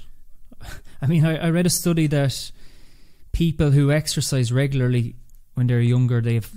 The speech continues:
they've hearts, lungs and, and muscles even equivalent to people in their forties when they are in their seventies.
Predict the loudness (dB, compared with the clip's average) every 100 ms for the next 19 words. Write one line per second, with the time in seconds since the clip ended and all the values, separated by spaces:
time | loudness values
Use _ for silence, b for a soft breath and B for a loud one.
0 | -14 -12 -12 -10 -6 -4 -2 -4 -4 -4
1 | -4 -8 -16 -12 -2 4 6 8 8 6
2 | 4 2 2 2 4 4 2 -2 -2 0
3 | 0 0 0 -2 -2 0 -2 -4 -4 -4
4 | -2 0 0 -2 -4 -4 -4 -6 -6 -10
5 | -8 -2 -2 -2 -8 -12 -4 0 2 2
6 | 2 -2 -4 -4 -4 -6 -10